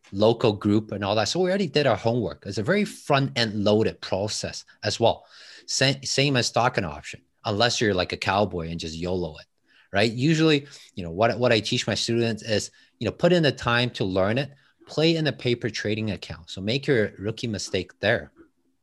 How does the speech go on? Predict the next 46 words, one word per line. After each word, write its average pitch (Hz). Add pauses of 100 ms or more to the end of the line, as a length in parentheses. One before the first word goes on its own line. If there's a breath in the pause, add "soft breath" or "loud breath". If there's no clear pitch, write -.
(260)
Okay, 120
and 156
then 131
see -
the 147
results. 117
You're 98
making 104
consistent 113
money. 120
Then 165 (140)
when 113
you 107
put 131
in 113
real 156
money, 104 (500 soft breath)
now 95
the 90
human 127
side 92
of 85
things 85
come 85
in, 85
the 85
greed 107
and 95
fear 120
come 82
in. 76
Might 117
be 190
a 147
bit 135
different, 175
but 123
you 110
already 156
work 117
out 104
the 95
rookie 104
mistake, - (680)
right? 107
So -